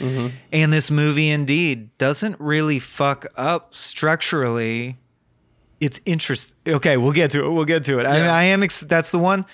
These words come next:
Speaker 2: See, because what I find is with a good movie, it,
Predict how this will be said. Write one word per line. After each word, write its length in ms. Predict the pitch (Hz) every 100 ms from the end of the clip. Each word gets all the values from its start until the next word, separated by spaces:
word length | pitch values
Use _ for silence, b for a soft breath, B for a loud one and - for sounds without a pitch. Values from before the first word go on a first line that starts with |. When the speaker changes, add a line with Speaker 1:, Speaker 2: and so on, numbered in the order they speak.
| B B B B B
Speaker 2:
See, 200 | - 214
because 340 | 196 196 170
what 80 | 180
I 80 | 185
find 320 | 165 226 220
is 160 | 190 151
with 120 | 160
a 40 | 147
good 240 | 139 180
movie, 420 | 147 127 113 113 b b b b b _ _
it, 160 | 160